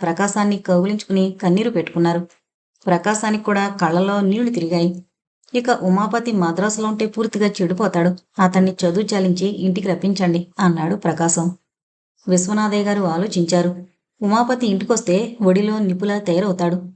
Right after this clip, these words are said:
వాడొస్తే శారదకు, ప్రకాశానికి చచ్చిన పెళ్లి జరగదు.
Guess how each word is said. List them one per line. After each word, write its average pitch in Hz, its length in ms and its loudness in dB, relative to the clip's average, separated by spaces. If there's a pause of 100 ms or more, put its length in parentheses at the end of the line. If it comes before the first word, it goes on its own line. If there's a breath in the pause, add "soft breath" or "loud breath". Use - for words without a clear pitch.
వాడొస్తే 180 560 2
శారదకు, 185 600 -2
ప్రకాశానికి 190 840 -2
చచ్చిన 185 260 0
పెళ్లి 185 280 2
జరగదు. 170 360 -2